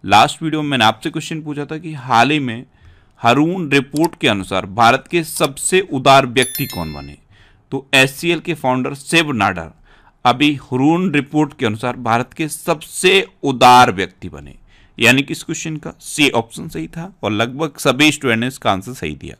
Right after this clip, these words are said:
Mostly स्टूडेंट ने इसके बारे में डिटेल में लिखा, मैं आपको एक बार फिर बोलूंगा, क्वेश्चन के बारे में आपको जितना ज़्यादा से ज़्यादा पता हो आप लिखा करो, क्योंकि जो चीज़ें आप लिख देते हो फिर उन्हें आप कभी नहीं भूलते। अब आपके लिए आज का क्वेश्चन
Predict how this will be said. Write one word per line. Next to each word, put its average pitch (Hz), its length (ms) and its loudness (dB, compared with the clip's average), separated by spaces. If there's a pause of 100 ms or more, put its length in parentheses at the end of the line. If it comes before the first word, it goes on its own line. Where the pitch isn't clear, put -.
(480)
Mostly 156 460 -2
स्टूडेंट 127 260 0
ने 139 80 0
इसके 139 200 -4
बारे 107 180 4
में 117 100 -2
डिटेल 110 400 2
में 156 80 -2
लिखा, 151 320 -6 (160)
मैं 104 80 4
आपको 104 300 2
एक 110 140 -6
बार 113 180 0 (100)
फिर 139 160 4
बोलूंगा, 73 460 -8 (480)
क्वेश्चन 151 360 0
के 156 120 -2
बारे 120 260 4
में 123 140 2
आपको 117 320 0
जितना 127 640 0
ज़्यादा 123 280 4
से 127 120 -6
ज़्यादा 95 200 0
पता - 240 -12
हो - 240 -16 (540)
आप 101 300 6
लिखा 85 360 -8
करो, - 300 -20 (100)
क्योंकि 117 220 -4
जो 113 140 -2
चीज़ें 117 280 0
आप 110 260 4
लिख 113 280 2
देते 95 300 -6
हो 98 220 -8
फिर 120 80 -4
उन्हें 104 220 0
आप 95 260 0
कभी 120 220 4
नहीं 95 100 -2
भूलते। 73 420 -14 (760)
अब 147 140 6
आपके 113 320 2
लिए 87 280 -6 (420)
आज 98 280 4
का - 120 -20
क्वेश्चन - 360 -18